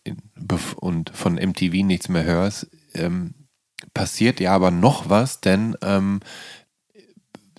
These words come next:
du gründest oder ihr gründet neunzehnhundertvierundneunzig die Crew Mellowbag.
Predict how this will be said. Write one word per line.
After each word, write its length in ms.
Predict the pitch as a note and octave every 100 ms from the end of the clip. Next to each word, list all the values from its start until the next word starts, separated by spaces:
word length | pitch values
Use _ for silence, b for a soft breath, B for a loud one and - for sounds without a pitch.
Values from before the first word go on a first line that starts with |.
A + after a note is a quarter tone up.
| _
du 120 | G#2
gründest 680 | F2+ F#2+ A#2 C3+ D3+ - -
oder 160 | G#2 G2
ihr 220 | A2+ A#2+
gründet 440 | G2+ F#2+ C3 C#3+
neunzehnhundertvierundneunzig 1300 | G2 A2 G#2+ - A2+ C3 A#2 A2+ A2+ - B2 A#2 - - _ _ -
die 200 | G2 F#2+
Crew 440 | - - G#2+ A2
Mellowbag. 640 | F2 F2+ E2 C2+ B1 D2+